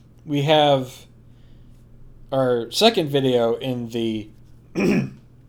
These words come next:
sorry about that, my, uh, throat's a little dry today.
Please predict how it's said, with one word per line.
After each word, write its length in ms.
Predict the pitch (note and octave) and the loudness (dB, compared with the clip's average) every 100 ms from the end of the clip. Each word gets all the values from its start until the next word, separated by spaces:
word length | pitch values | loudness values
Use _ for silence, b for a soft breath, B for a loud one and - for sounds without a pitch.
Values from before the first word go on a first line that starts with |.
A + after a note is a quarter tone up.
| - | -10
sorry 240 | - D3+ | 0 2
about 220 | C#3 B2+ A#2 | 2 0 2
that, 340 | F3+ - - | 2 0 -8
my, 380 | C#3+ C3+ C3 B2 | -6 -4 -2 -2
uh, 260 | A#2 A2 G2+ b b b b | -2 -4 -6 b b b b
throat's 280 | - A#3+ C4 | -2 0 0
a 40 | |
little 180 | A3 A3+ | 2 0
dry 320 | F#3 F3+ E3+ | 2 4 6
today. 400 | C#3+ B2 A2 F#2+ | 4 0 -6 -8